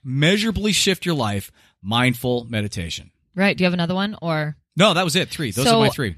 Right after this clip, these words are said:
Speaker 2: I have a little piece of advice before we leave is know yourself, obviously. You have to know yourself. So once you know yourself, ask yourself the question, if, are you ready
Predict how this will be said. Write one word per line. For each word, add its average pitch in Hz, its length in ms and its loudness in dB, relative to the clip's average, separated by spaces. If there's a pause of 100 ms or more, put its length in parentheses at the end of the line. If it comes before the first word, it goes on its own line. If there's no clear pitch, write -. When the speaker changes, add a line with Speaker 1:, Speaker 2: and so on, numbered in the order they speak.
Speaker 2:
I 214 140 4
have 240 200 4
a 208 140 6
little 202 320 -2
piece 214 300 -2
of 190 60 -6
advice 190 300 0
before 196 340 0
we 196 100 2
leave 190 480 -2
is 175 400 2 (1400)
know 202 180 4
yourself, 220 480 0
obviously. 151 720 -4
You 202 140 2
have 202 160 2
to 185 80 -8
know 180 120 -4
yourself. - 540 -8 (340)
So 214 160 2
once 226 260 0
you 214 80 -2
know 180 160 -2
yourself, 240 520 0 (280)
ask 226 240 2
yourself 254 320 0
the 208 100 -6
question, 160 600 -2 (120)
if, 185 220 0 (200)
are 190 120 0
you 233 280 -2
ready 170 640 0